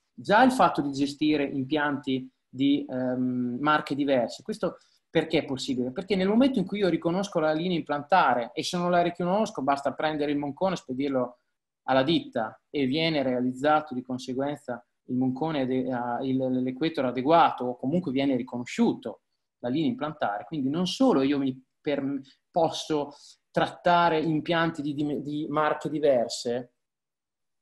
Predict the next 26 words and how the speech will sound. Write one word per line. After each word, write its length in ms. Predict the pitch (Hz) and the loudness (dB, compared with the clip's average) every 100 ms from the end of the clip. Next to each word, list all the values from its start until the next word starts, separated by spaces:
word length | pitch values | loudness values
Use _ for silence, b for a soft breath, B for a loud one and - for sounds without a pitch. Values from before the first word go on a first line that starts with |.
| _ - b b | _ -20 b b
ma, 400 | - 208 196 143 - | 0 6 6 6 2
eh, 580 | 165 165 165 160 165 180 | 4 6 6 4 2 4
nel 160 | 202 | 2
momento 400 | 208 247 302 302 | 6 6 6 4
in 100 | 185 | 0
cui 380 | - 202 156 175 | 0 4 4 6
io 160 | 226 185 | 4 6
vado 260 | 202 208 | 6 6
a 40 | 170 | 2
montare 440 | 160 156 214 170 | 2 4 4 4
l'equator, 720 | 165 - 135 117 - 147 - _ | 0 0 -2 -2 -6 -8 -8 _
lavoro, 720 | - 254 233 202 240 254 254 - _ _ _ | 0 4 6 4 4 2 -4 -18 _ _ _
eh, 500 | 156 160 160 - - | -2 0 0 -4 -10
con 180 | - 247 | -4 0
gli 100 | 240 | 0
stessi 260 | 254 254 233 | 0 0 0
materiali, 540 | 196 208 208 139 120 | -2 0 2 4 2
cioè 240 | - 185 - B | 2 0 0 B
indipendentemente 720 | 196 233 254 233 233 247 226 131 | 2 4 4 4 4 2 2 2
dalla 140 | 131 | 2
linea 200 | 127 127 | 2 2
implantare, 460 | 123 131 120 120 120 | -2 -6 -4 -4 -4
perché 220 | 151 - | -8 0
io 60 | 208 | 2
lavoro 320 | 208 262 262 | 4 4 4
sull'attacco. 880 | - 247 226 185 - 151 - - | 2 2 2 2 4 4 2 -8